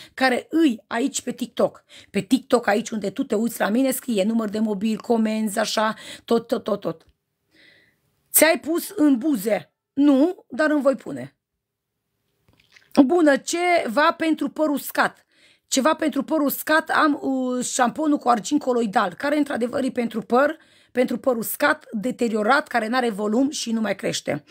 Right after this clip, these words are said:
Aveți produse pentru a tăia pofta de mâncare? Da. Colostrumul. Și da, pentru a restabili condiția ta interioară. Căci, într-adevăr, trebuie să te ajuți cu ceva. Co-, ăsta îi detoxul.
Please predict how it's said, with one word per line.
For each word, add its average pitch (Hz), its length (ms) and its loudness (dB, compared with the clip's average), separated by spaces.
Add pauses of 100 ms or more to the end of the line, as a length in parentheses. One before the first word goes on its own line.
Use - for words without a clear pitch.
(240)
Aveți 277 380 0
produse 294 480 -2
pentru 254 360 -4
a 262 120 2
tăia 247 300 -2
pofta 262 360 -4
de 226 120 -4
mâncare? 233 460 0
Da. 240 400 0 (260)
Colostrumul. 208 840 -4 (160)
Și - 260 0
da, 247 340 2 (240)
pentru 247 380 -4
a 247 280 0 (120)
restabili 240 1160 0
condiția 208 500 -4
ta 226 140 -4
interioară. 185 680 -2 (140)
Căci, - 560 0
într-adevăr, 214 720 -2
trebuie 240 300 -6
să 208 120 -8
te 208 120 -4
ajuți 226 240 -4
cu - 100 -8
ceva. 190 420 -2 (340)
Co-, 311 240 4 (100)
ăsta 339 180 -2 (100)
îi 302 80 0
detoxul. 233 640 -4